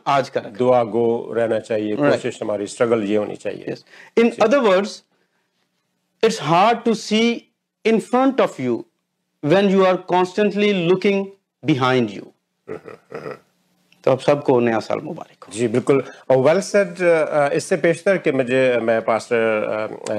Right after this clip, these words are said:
Speaker 2: डैनियल साहब की तरफ जाऊं। अ, पास्टर, अ, एमएस साहब, once again,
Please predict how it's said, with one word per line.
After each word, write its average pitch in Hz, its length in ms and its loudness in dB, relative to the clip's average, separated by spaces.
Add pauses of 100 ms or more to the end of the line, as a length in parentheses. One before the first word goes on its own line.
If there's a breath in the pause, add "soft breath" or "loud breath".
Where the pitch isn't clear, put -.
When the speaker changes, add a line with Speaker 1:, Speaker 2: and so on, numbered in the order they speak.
Speaker 2:
डैनियल 123 340 0
साहब 117 400 -2
की 113 180 -4
तरफ 104 260 -4
जाऊं। 110 280 -2 (400 loud breath)
अ, 131 220 2
पास्टर, 156 400 -2
अ, 139 760 -2
एमएस 143 380 0
साहब, 123 640 -2
once 120 240 0
again, 120 420 0